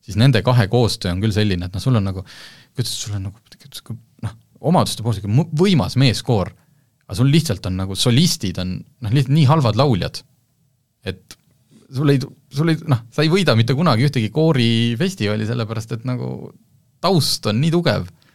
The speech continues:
Aga need, need, kes seal ees röögivad, noh, need, need röögivad kaks valesti ja lihtsalt see mootori ja käigukasti kombinatsioon niimoodi, ah, kas on see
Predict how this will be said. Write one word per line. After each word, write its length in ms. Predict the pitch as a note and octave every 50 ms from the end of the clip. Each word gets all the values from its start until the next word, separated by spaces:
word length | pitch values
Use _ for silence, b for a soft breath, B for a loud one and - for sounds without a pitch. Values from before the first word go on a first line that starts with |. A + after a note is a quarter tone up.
| b b b b b b _ -
Aga 140 | A#2 A2 A2+
need, 160 | C#3+ E3+ C#3+ - - - B B B B B B B B -
need, 140 | F3 F3 F3
kes 140 | - A2+ -
seal 100 | C#3+ C#3+
ees 200 | F3 E3 C3+ A#2 C#3
röögivad, 460 | E3+ G3 F#3 C#3+ C3 A#2 G#2 G#2+ G#2 A#2
noh, 140 | A2+ A2+ A#2
need, 220 | B2+ B2+ B2+ - - _ - - - - - - -
need 140 | C#3 D3 C#3+
röögivad 300 | D#3 D#3 C#3 C3+ C3 -
kaks 160 | D#3+ C#3+ -
valesti 400 | - F#3+ G#3 F3+ A#2+ - - -
ja 60 | G#2+ G#2
lihtsalt 240 | A#2 - - -
see 80 | - C3
mootori 320 | D#3+ F3 C3 - - G2 F#2
ja 60 | G2
käigukasti 420 | A#2 C3+ C3 G#2+ - F#2+ F#2 -
kombinatsioon 540 | A2 A2 G2+ G#2+ G#2+ G#2+ - - A#2+ A#2 G2+
niimoodi, 240 | G2 G2 G#2+ A2 A2+ A2+ B B B B B B B B B B B B B B B B B B B B B B B - B2
ah, 140 | G#2 E2+ - - - -
kas 160 | - - - F#2+
on 60 | F2
see 60 | G#2+